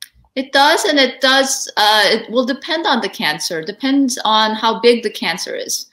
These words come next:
So if the cancer is big and ugly, then, you know, anyone can diagnose it, and we know it's not gonna be resectable. It could be a very small cancer that will only be seen on high resolution imaging. And if you have one of those,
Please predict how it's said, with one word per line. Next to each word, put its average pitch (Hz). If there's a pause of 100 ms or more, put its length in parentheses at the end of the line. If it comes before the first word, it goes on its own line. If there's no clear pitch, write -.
(140)
So 254
if 254
the 269
cancer 294
is 240
big 247
and 220
ugly, 220
then, 190 (460)
you 220
know, 214
anyone 220
can 202
diagnose 165
it, 170
and 160
we 190
know 180
it's 160 (180)
not 165
gonna 160
be 147
resectable. - (480)
It 226
could 247
be 254
a 247
very 262
small 247
cancer 196
that 185
will 196
only 226
be 202
seen 185
on 175
high 180
resolution 160
imaging. 151
And 170
if 170
you 190
have 180
one 180
of 170
those, 175